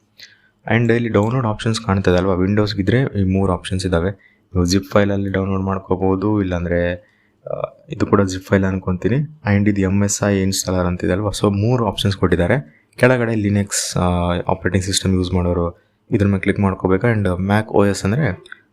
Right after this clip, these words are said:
ಆ್ಯಪಲ್ ಇರ್ತಾವಲ್ಲ, so ಯಾರ್ಯಾರು ಆ್ಯಪಲ್ ಕಂಪ್ನಿ ಅಥವಾ Mac ಆಪರೇಟಿಂಗ್ ಸಿಸ್ಟಮ್‌ನ ಯೂಸ್ ಮಾಡ್ತಾ ಇರ್ತಾರೆ, so ಅವ್ರು ನೀವು ಇದು ಕ್ಲಿಕ್ ಮಾಡ್ಕೋಬೇಕು. ನಾನು Windows ಯೂಸ್ ಮಾಡ್ತಾ ಇದ್ದೀನಿ, so ಅದಕ್ಕೆ ಇದ್ರ ಮೇಲೆ ಕ್ಲಿಕ್ ಮಾಡ್ಕೊತೀನಿ. ಇವಾಗ ಏನ್ ಮಾಡ್ತಾರೆ ಅಂದ್ರೆ, ನೀವು ಒಂದ್ ವೇಳೆ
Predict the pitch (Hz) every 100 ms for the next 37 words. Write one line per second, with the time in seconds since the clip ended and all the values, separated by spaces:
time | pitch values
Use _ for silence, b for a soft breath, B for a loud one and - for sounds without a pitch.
0 | - 104 101 92 85 _ _ _ _ _
1 | - 98 92 120 123 98 98 98 101 98
2 | 98 95 95 - _ _ - 92 95 113
3 | 107 110 101 104 101 98 95 95 92 _
4 | _ - 95 104 110 110 - - - 104
5 | - 98 101 101 98 101 95 92 101 104
6 | 95 90 87 85 98 147 b b b -
7 | - 107 104 107 107 - 107 110 98 92
8 | 85 85 85 - - b b b _ 123
9 | 127 113 120 120 117 107 104 92 87 87
10 | 90 131 101 95 101 147 147 - - 92
11 | 95 98 120 117 92 85 78 73 - -
12 | _ _ _ _ _ _ _ _ _ -
13 | 120 123 120 113 107 - 95 110 98 123
14 | 143 110 98 95 101 110